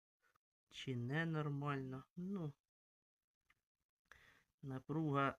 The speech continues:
я так в інтернеті трошки підчитував, должна бути в пределах до ста вольт,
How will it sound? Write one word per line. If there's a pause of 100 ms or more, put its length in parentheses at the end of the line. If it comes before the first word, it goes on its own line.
я
так
в
інтернеті
трошки (160)
підчитував, (1800)
должна
бути (320)
в
пределах
до (440)
ста
вольт,